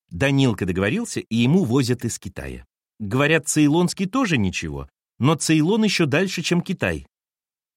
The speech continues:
"Шри-Ланка", поправил Сергей автоматически.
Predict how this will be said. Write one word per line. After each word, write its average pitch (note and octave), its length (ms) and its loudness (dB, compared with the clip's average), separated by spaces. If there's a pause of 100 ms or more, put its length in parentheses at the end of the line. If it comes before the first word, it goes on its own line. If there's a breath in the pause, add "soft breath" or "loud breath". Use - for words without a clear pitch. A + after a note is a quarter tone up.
(500)
"Шри-Ланка", D3 1080 0 (160)
поправил G#2 500 -4
Сергей G2+ 420 -2
автоматически. - 920 -10